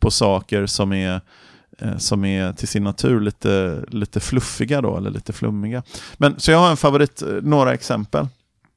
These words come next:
faktiskt på, som är relevant. Ta till exempel frågan om mitt jobb utvecklar mig. Ta en sån fråga. Det kan vi hålla med om. Det är viktigt, va? För medarbetarnöjdhet. Att en medarbetare ska känna: "Mitt jobb utvecklar mig."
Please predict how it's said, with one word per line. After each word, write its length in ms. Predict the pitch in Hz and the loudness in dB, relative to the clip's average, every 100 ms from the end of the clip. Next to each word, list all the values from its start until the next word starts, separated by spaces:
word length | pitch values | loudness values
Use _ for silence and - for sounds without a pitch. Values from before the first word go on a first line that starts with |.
| _ _ _ - | _ _ _ -4
faktiskt 440 | 123 - 98 92 - | -2 -2 -6 -6 -4
på, 380 | 101 98 90 92 | -2 -2 -4 -6
som 200 | 107 117 | -6 -4
är 80 | 101 | -2
relevant. 400 | 98 107 110 - | -2 -2 -4 0
Ta 200 | 151 147 | 2 2
till 160 | - 143 | 0 -4
exempel 600 | - 110 95 101 95 98 - - - | -2 -4 -2 -2 -2 -4 -14 -20 -20
frågan 720 | - 131 110 101 98 98 98 - | -2 2 4 2 0 -2 -4 -4
om 420 | 113 101 98 92 - _ _ _ _ _ _ _ | -2 -2 -2 -6 -10 _ _ _ _ _ _ _
mitt 340 | 135 143 - | 2 2 4
jobb 260 | 123 110 107 | 2 2 2
utvecklar 480 | 131 - 107 - 117 | 0 0 -2 0 -2
mig. 320 | 87 117 - _ _ _ _ _ - | -2 -6 -10 _ _ _ _ _ -8
Ta 120 | 120 | -6
en 60 | |
sån 160 | - - | -6 -10
fråga. 320 | - - 113 - - | -10 -10 -14 -16 -4
Det 80 | - | -2
kan 140 | 135 170 | 2 4
vi 40 | |
hålla 120 | 170 | 6
med 120 | 151 110 | 4 2
om. 300 | 123 147 147 | 0 -2 2
Det 140 | 165 | 2
är 40 | |
viktigt, 420 | 156 160 - 208 - | 2 -2 -4 -2 -2
va? 200 | 113 107 _ | -2 -6 _
För 160 | - 120 | -4 0
medarbetarnöjdhet. 1200 | 120 107 101 104 - 104 101 98 110 110 - - - | 2 2 2 0 0 -2 -2 -2 -2 -4 -6 -14 -10
Att 220 | 117 - | -6 -2
en 100 | 120 | 0
medarbetare 420 | 117 104 104 107 | 2 0 -4 -6
ska 140 | - | -8
känna: 320 | - 107 98 101 | -6 -4 -4 -4
"Mitt 300 | 107 123 120 | 0 0 2
jobb 180 | 95 98 | 0 -2
utvecklar 420 | 87 98 - 104 | -4 -8 -6 -6
mig." 240 | 98 107 | -6 -8